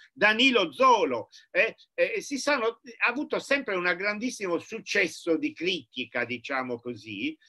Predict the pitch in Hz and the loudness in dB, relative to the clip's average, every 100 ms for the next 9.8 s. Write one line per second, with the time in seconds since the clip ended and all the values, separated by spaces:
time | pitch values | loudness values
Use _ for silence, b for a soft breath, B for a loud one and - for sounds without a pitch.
0 | b 302 277 330 233 170 185 160 156 165 | b -2 0 2 4 6 6 4 2 -4
1 | - 147 165 160 139 127 123 139 104 b | -4 -4 0 0 2 -2 0 -2 -2 b
2 | b 151 156 175 196 165 143 151 151 160 | b -4 0 2 2 0 -4 -6 -4 0
3 | 160 156 147 147 160 196 180 151 160 156 | 0 0 -4 -4 -4 -4 -4 -6 -6 -2
4 | 151 127 151 185 269 220 127 120 110 101 | -2 -2 -6 -6 -6 -6 -4 -8 -8 -14
5 | b b b 131 127 170 160 - 156 147 | b b b -4 0 0 0 -2 -4 -6
6 | 131 143 120 113 104 98 - b b _ | -6 -6 -6 -8 -10 -12 -14 b b _
7 | 226 - 196 254 294 269 - 277 247 196 | -2 -2 -4 -4 -4 -4 -4 -2 -2 -2
8 | 185 175 175 202 233 277 254 - 262 254 | 2 2 2 -10 -8 -6 -8 -6 -4 -4
9 | - - 202 147 120 - 135 156 | -6 -6 0 0 -2 -6 -4 -4